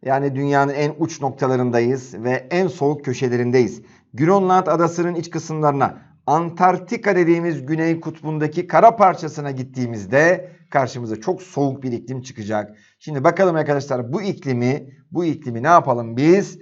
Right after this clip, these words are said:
Tundra ikliminden ayıralım. Nasıl ayıralım? En sıcak ayda bile arkadaşlar ortalama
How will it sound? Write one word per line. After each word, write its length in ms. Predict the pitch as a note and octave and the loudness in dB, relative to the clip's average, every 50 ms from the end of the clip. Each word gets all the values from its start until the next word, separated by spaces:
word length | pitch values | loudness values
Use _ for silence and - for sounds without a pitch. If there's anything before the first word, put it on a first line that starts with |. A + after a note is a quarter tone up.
| - - | -12 -4
Tundra 360 | - F#3 G3 F3 C3+ B2 A#2+ | -2 0 0 2 2 0 0
ikliminden 580 | - - D3 - - C#3 A#2 A#2 A#2+ C#3 C#3 - - | 0 -4 -6 -6 -6 -8 -6 -4 -4 -4 -4 -4 -4
ayıralım. 480 | A2 A2+ A2+ A2+ A2 G#2 F#2 E2+ F2+ A2+ | -4 -2 0 0 -2 -2 -4 -4 -4 -2
Nasıl 240 | D#3+ F3+ - G#3+ | -2 0 2 4
ayıralım? 380 | G#3 F#3+ D3+ C3+ C3 D3 D3+ - - - _ _ _ _ - | 4 6 6 4 2 0 -2 -6 -14 -20 _ _ _ _ 2
En 200 | G#3 A#3 B3 A3+ | 2 2 2 0
sıcak 480 | - - - D#3+ C#3 D#3+ F3+ F3 F3 - | -4 -6 -6 -4 -2 -2 -2 -2 -2 0
ayda 380 | C3+ C#3+ D3 D#3+ D#3 E3+ E3 | 0 2 2 2 0 0 0
bile 140 | C#3 B2+ B2+ | 0 0 0
arkadaşlar 480 | B2 A#2+ B2 B2 A2+ A2 - - F#2+ - - - | 0 -2 -2 -4 -4 -4 -6 -10 -10 -8 -4 0
ortalama 840 | D#3 F3 F3+ F3 E3 F3 D3+ C#3 C3 B2 B2+ C#3+ D#3+ E3 E3 - | 4 4 4 4 2 0 0 0 0 0 0 0 -2 -2 -4 -10